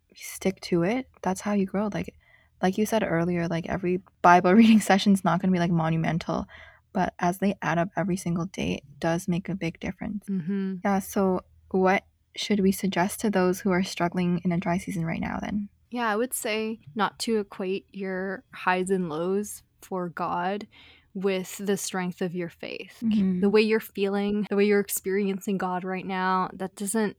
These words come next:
Speaker 2: equate to how strong your faith is, right? Just because you are going through a dry season now, it doesn't mean that you're falling behind, you're, like, losing grasp of God.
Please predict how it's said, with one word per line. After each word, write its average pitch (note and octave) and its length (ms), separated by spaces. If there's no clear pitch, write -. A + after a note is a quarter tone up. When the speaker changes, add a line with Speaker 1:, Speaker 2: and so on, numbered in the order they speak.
Speaker 2:
equate F3+ 540
to F3 500
how F#3 260
strong E3+ 380
your E3 140
faith D#3+ 400
is, D3 260
right? F3 280
Just G3 200
because F#3+ 400
you F#3 320
are F3 360
going G3 300
through F#3+ 200
a - 20
dry F3 200
season F3 520
now, E3 340
it G3 80
doesn't F#3+ 260
mean F#3 180
that F#3 120
you're F3 120
falling G3 480
behind, F3 720
you're, F3+ 180
like, F3 280
losing G3 400
grasp F#3 360
of G#3 200
God. F3 580